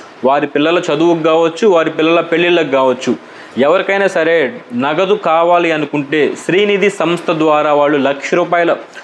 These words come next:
లోన్ అయితే పొందే అవకాశం ఉంటుంది. కేవలం ఐదు శాతం మాత్రమే వాళ్ళకి ఇంట్రెస్ట్ అయితే ఉంటుందన్నమాట. ఎక్కడో మనం బయట ఇంట్రెస్ట్కు డబ్బులు తీసుకొని వచ్చి, ఆ ఇంట్రెస్ట్ కట్టలేక ఇబ్బందులు పడే వాళ్ళందరికీ కూడా గవర్నమెంట్ అయితే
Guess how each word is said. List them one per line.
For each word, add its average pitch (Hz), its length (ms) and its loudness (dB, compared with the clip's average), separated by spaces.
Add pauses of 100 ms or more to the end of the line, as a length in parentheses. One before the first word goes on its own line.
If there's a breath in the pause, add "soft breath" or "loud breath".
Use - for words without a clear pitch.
(180)
లోన్ 151 240 0
అయితే 170 180 0
పొందే 160 280 -2
అవకాశం 156 520 0
ఉంటుంది. 151 300 0
కేవలం 180 480 0 (100)
ఐదు 185 340 0
శాతం 175 420 -2
మాత్రమే 160 500 -2
వాళ్ళకి 156 280 0
ఇంట్రెస్ట్ 147 340 -4
అయితే 147 160 -2
ఉంటుందన్నమాట. 135 800 0 (380 loud breath)
ఎక్కడో 170 300 0
మనం 180 260 -2
బయట 160 240 0
ఇంట్రెస్ట్కు 160 500 -2
డబ్బులు 156 300 0
తీసుకొని 156 420 -4
వచ్చి, 156 240 -2
ఆ 143 80 0
ఇంట్రెస్ట్ 151 480 -2
కట్టలేక 151 360 -2
ఇబ్బందులు 147 500 0
పడే 143 200 0
వాళ్ళందరికీ 143 640 0
కూడా 156 220 -2
గవర్నమెంట్ 160 560 0
అయితే 143 460 0